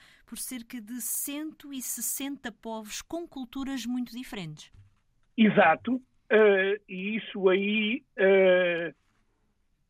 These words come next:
Speaker 2: teve e ainda tem muita importância, eh, na formação,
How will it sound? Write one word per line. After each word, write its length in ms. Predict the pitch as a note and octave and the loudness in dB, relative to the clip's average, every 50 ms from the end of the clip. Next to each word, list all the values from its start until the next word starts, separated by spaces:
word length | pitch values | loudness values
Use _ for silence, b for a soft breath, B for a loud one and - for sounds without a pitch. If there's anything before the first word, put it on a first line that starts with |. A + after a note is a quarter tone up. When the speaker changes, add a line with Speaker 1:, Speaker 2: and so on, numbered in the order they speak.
| _ _ _ _ - | _ _ _ _ 0
Speaker 2:
teve 560 | B3 B3 A#3+ G#3+ F#3+ D3 C3+ D#3 C#3 C3+ - - _ _ _ _ _ _ _ _ _ _ _ _ _ _ | 2 4 6 6 4 2 -2 -8 -8 -8 -8 -12 _ _ _ _ _ _ _ _ _ _ _ _ _ _
e 200 | - D3 D3+ D#3+ | -20 -12 -8 -4
ainda 360 | F#3 G#3+ A3 A3+ G#3 G3 F3 | -4 -2 0 0 0 0 -2
tem 260 | - - A3+ G#3 F#3+ | 0 2 4 4 4
muita 380 | F#3 F3+ G3+ A3+ G3+ - - F3 | 2 0 -2 -2 -2 -4 -6 -8
importância, 1000 | D#3 D3 C3+ - E3 D3 - G3 G3 G3 G3+ G3 G3 - - G#3+ G3+ G#3 F#3+ - _ _ _ _ _ _ _ _ _ _ _ _ _ _ _ - | -8 -8 -8 -8 -10 0 4 6 8 8 8 6 4 0 2 2 2 2 2 -2 _ _ _ _ _ _ _ _ _ _ _ _ _ _ _ 4
eh, 580 | - F#3+ G3+ G3 F#3+ F#3 F#3 F3+ F3 F3 F3+ G3+ _ _ _ | 6 6 6 6 4 2 0 -2 -4 -6 -10 -12 _ _ _
na 420 | - D#3 D#3+ E3+ F#3 G3+ G#3+ G3 F#3 | -16 -14 -6 0 2 2 4 2 2
formação, 960 | - - A#3 F#3+ F3+ F3 F3+ E3 - - - G3 F#3+ G3 G3 G3+ G#3+ A#3+ G#3 | -2 -6 -8 -8 -4 -2 -2 -2 -2 0 0 2 2 2 2 0 -2 -4 -6